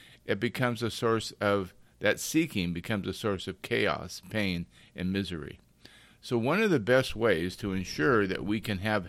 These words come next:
healthy, loving relationships is to find and secure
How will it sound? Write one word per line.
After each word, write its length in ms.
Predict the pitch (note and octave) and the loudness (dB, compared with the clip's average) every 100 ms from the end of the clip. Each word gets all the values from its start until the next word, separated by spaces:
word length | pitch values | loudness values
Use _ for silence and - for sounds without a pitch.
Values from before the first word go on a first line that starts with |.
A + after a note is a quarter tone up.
| - | -4
healthy, 480 | C3 C#3+ D3 C3+ B2+ _ _ | 0 0 0 -4 -6 _ _
loving 440 | - A#2 A#2 B2 G2+ | 0 2 4 2 0
relationships 960 | F#2+ F#2 G#2 G2+ - - - - - - - - - - - _ | -4 0 2 0 -6 -10 -12 -12 -12 -12 -14 -20 -20 -20 -20 _
is 460 | B2+ B2 A2+ G#2+ - _ - | 6 6 6 0 -8 _ -8
to 300 | - B2 A#2 | 0 2 0
find 720 | - - C#3+ D3+ B2 A#2 G#2+ | -4 0 2 4 4 0 -2
and 160 | - A2+ | -4 -4
secure 680 | - G#2 - - F3+ B2+ | -4 -8 -6 0 2 4